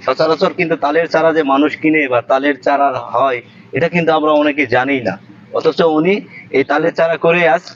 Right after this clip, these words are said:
কোটিপতি হয়েছেন। আমরা এই ক্যারেটে করে উনি মাল ডেলিভারি দিয়ে থাকেন। তো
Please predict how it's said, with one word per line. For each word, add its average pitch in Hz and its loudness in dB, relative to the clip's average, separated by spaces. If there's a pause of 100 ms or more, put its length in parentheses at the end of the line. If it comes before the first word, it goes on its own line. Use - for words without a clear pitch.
কোটিপতি 143 0
হয়েছেন। 113 -2 (420)
আমরা 135 2 (280)
এই 165 0 (340)
ক্যারেটে 151 -2
করে 165 2
উনি 156 2
মাল 147 2
ডেলিভারি 147 0
দিয়ে 139 0
থাকেন। 156 -4 (640)
তো 131 2